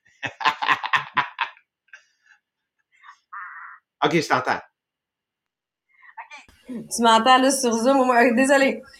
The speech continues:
Speaker 2: j'arrivais pas à me connecter. <laughs> Il reconnaissait pas ma face à matin, le téléphone.
Speaker 1: <laughs>
Speaker 2: Euh, euh, supposition.
Speaker 1: Ah, supposition. Merci, ok. Donc, de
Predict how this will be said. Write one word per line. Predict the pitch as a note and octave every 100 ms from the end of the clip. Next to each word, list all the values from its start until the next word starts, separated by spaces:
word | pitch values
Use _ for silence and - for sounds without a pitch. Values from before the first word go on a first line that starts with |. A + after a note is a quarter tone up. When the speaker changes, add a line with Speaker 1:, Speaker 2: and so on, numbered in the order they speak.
| _
Speaker 2:
j'arrivais | G#3+ C4+ C4+ C4+ C#4 A#3+
pas | C4+
à | B3
me | A#3+
connecter. | A#3 C4+ C4 A#3 - D4
<laughs> | D4 F4+ F4+ F4+ E4+ - D#4+
Il | G#3
reconnaissait | - A#3+ G#3+ G#3+
pas | A3 A#3
ma | G3+
face | - A3+ A3
à | G3
matin, | F3+ F#3+
le | F#3
téléphone. | F3+ E3 D3+ - D#3+ - E3 E4+ E4+ D4+
Speaker 1:
<laughs> | -
Speaker 2:
Euh, | B3 C4+ C#4 C#4 C#4 C#4+ C#4+ C#4 C4+ - - - G#3+
euh, | B3+ B3+
supposition. | B3+ F#4+ F4+ C#4 - D4 C#4 - - -
Speaker 1:
Ah, | G3+
supposition. | - G#3 G3+ F3 - C#3+ -
Merci, | C3+ D3 - A2+
ok. | A#2 C3+ - - - B2+
Donc, | D3+ D#3+ E3+ B2 - - _ -
de | B2+ F3 F#3